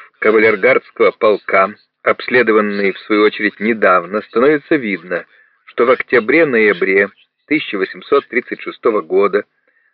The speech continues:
Дантес непрерывно подвергается наказаниям за малейшие служебные промахи, вследствие чего иногда по нескольку дней подряд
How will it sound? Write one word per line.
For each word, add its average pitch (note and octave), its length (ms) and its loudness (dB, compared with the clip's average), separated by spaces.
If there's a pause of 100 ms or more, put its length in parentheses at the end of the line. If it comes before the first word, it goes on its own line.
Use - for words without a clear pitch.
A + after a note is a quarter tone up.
(120)
Дантес A#2+ 720 0
непрерывно A#2+ 640 2
подвергается B2 1040 2
наказаниям A#2 840 0
за G#2 160 0
малейшие C3+ 580 2
служебные C3+ 560 0
промахи, - 560 -2 (800)
вследствие B2+ 580 -2
чего A2+ 460 2 (280)
иногда A2+ 440 0
по A2+ 100 -2
нескольку G#2+ 520 -2
дней G#2 280 0
подряд F#2+ 480 -2